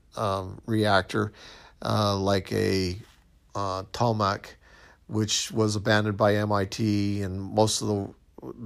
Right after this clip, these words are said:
the modern world does not believe that the high energy, high temperature fusion reactors, uh, will work. Um, but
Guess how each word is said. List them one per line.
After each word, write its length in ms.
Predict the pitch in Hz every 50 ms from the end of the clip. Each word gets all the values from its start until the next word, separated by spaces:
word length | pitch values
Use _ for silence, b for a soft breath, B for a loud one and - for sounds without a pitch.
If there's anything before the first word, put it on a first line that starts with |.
| 101 107 104 101 95 95 95 92 92 98 101
the 40 | 104
modern 440 | 107 107 104 104 107 107 104 98 98
world 300 | 101 104 104 101 101 95
does 180 | 101 98 95 -
not 520 | 107 104 101 101 101 95 95 92 - - B B B B B B B B -
believe 460 | 110 104 104 110 110 107 104 101 98
that 240 | 113 104 92 95 -
the 240 | - 101 98 95 92
high 280 | 92 - 117 110 107
energy, 1300 | 107 107 107 101 107 104 101 98 95 101 120 117 107 104 104 101 101 101 101 98 98 98 98 95 - - - -
high 280 | - - - 113 107 107
temperature 760 | 107 - 117 104 98 95 - - 117 107 104 101 98 95 113 B B B B B B B -
fusion 340 | - 117 110 104 110 107
reactors, 840 | 101 101 98 95 92 92 92 - - 104 95 92 101 - - - - _ _ _ _ _ -
uh, 240 | 120 104 98 95 92
will 220 | 90 98 98 95
work. 480 | 92 95 104 104 104 113 117 117 - - B B B B B B B B B B -
Um, 540 | 110 107 104 101 95 95 87 92 107 - - _ - 139
but 400 | 117 123 117 113 110 - -